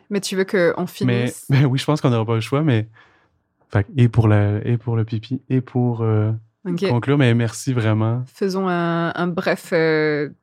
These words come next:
Speaker 1: euh, résumé de genre, euh, Steve Reich, euh, tout ça, alors, si tu veux, pour, euh, finir.
Speaker 2: Ah oui, ben on peut, on peut terminer. Puis au pire, tu, tu, tu pourras revenir, euh, on parlera de Steve Reich en partant.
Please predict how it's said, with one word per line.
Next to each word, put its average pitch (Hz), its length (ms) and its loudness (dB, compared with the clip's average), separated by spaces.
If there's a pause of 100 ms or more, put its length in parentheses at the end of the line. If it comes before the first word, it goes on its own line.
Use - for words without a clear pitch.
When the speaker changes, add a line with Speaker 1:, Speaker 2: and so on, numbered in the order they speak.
(300)
Speaker 1:
euh, 151 540 -8 (520)
résumé 180 520 0
de 170 120 0
genre, 170 240 -2
euh, 160 220 -4
Steve 175 360 -6
Reich, 175 400 -2
euh, 170 280 -2
tout - 140 -12
ça, 190 220 -2
alors, 180 260 0
si - 40 -20
tu - 140 -6
veux, 185 60 -2
pour, 180 240 -4
euh, 180 180 -2 (200)
finir. 202 360 -8 (640)
Speaker 2:
Ah 156 160 2
oui, 151 160 2
ben 135 120 2
on 117 80 0
peut, 156 120 -2
on 156 80 -2
peut 214 120 -2
terminer. 147 500 0 (300)
Puis 127 160 2
au 123 120 4
pire, 156 200 2
tu, - 140 -10
tu, - 180 -20
tu - 100 -18
pourras 113 180 2
revenir, 107 520 4
euh, 104 260 2 (880)
on 113 160 4
parlera 110 240 2
de 107 100 -2
Steve 107 260 -2
Reich 104 200 0
en 104 80 0
partant. - 300 -8